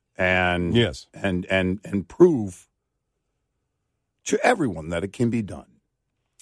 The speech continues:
Speaker 2: The, uh, current, uh, budget for California is three hundred billion a year. This would be eight hundred billion dollars.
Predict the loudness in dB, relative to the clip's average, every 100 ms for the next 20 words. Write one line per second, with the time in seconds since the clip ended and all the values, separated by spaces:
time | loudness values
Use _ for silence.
0 | _ _ _ _ _ _ _ -6 -2 0
1 | 0 2 2 2 2 0 2 2 2 0
2 | -6 -4 -4 0 0 0 0 0 0 -2
3 | -2 0 0 0 0 2 2 0 0 0
4 | 0 -2 -2 -2 -2 -2 0 0 0 0
5 | 0 2 2 2 2 2 2 2 2 -2
6 | -8 -12